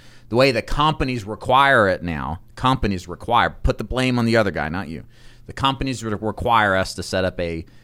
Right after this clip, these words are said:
automatic payment, comes out when your check comes next month. Doesn't need to be set up today, uh, on a recurring monthly basis, either out of a local checking account or savings account or one of those cards like the Direct Express card. Which one of those do you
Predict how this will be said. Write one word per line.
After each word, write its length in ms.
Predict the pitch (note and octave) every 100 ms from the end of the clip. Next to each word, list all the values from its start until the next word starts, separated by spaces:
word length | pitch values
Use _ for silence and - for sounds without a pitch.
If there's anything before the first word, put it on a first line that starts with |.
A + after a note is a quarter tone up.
| - -
automatic 560 | G#2 A#2+ B2 A#2+ B2
payment, 340 | - G#2 G2+ -
comes 340 | - D#3 B2
out 240 | A#2+ A#2 F#2
when 120 | G#2
your 100 | G2
check 280 | - F#2 -
comes 280 | F2+ F2+ D#2+
next 280 | F2 - C#2+
month. 300 | B1 - - - - - -
Doesn't 280 | F#2+ F2+ F#2
need 280 | E2+ F#2+ F2
to 40 |
be 140 | D#2 E2
set 200 | - E2
up 120 | E2
today, 340 | F2+ D2 B1 B1+ - - - - - D#2+
uh, 260 | E2 D#2+ -
on 140 | F#2
a 100 | F2+
recurring 600 | D#2 F2 - G#2 G2+ F#2+
monthly 360 | F2+ F2 - D#2
basis, 480 | D#2 D2 - C2+ -
either 260 | A2 G#2+
out 180 | F#2 G2+
of 80 | F#2+
a 60 | F2
local 720 | E2+ F#2 G#2+ A#2+ C3+ B2 A#2
checking 440 | - C3+ B2+ C#3
account 360 | C#3 - B2 B2
or 60 | G#2
savings 420 | A2+ A2+ A2 G#2
account 460 | G2+ G#2+ G2+ G2 - - -
or 100 | -
one 160 | D3 D#3+
of 60 |
those 180 | C3+ A2+
cards 420 | - - A2 A#2+ A2+
like 120 | G#2
the 60 | F2
Direct 320 | F#2 G2+ -
Express 360 | F2+ - G#2+ -
card. 280 | G#2 G#2+
Which 220 | G#2+ A#2+ -
one 140 | G#2+
of 60 | F#2+
those 200 | F#2 E2+
do 100 |
you 60 | E2